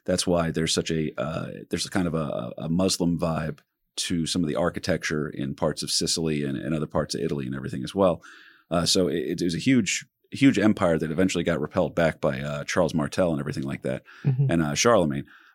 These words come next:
Speaker 1: But that's, um, that's a huge way that we were able to, uh, it's kind of, they call it the Islamic Empire, uh,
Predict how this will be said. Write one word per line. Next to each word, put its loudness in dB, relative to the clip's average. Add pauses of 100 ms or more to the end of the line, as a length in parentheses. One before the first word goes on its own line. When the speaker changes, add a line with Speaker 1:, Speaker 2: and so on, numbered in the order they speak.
Speaker 1:
But 4
that's, 6
um, 0 (280)
that's 2
a -4
huge 0 (800)
way 6
that 4
we 6
were 4
able 0
to, 2
uh, -4
it's -2
kind 4
of, -2
they 2
call 4
it 0
the 4
Islamic 2
Empire, 2
uh, 2